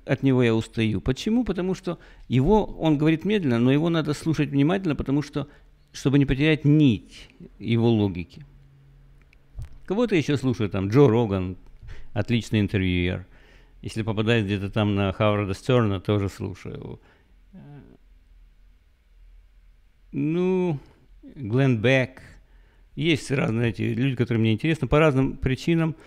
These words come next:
и слушаю их по-разному, естественно.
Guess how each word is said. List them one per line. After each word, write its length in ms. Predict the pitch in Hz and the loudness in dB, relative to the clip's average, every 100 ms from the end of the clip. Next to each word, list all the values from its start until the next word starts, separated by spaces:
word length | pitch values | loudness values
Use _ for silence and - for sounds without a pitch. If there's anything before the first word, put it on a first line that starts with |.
| - - _ _ - | -20 -20 _ _ -6
и 380 | 120 117 117 101 - - - - - - - | -2 0 0 -4 -12 -20 -18 -14 -14 -14 -6
слушаю 380 | 147 143 135 | -4 0 0
их 120 | 123 - | -2 -2
по-разному, 440 | 117 104 92 98 | 0 0 -2 -6
естественно. 580 | 92 - - - - | -8 -12 -16 -16 -18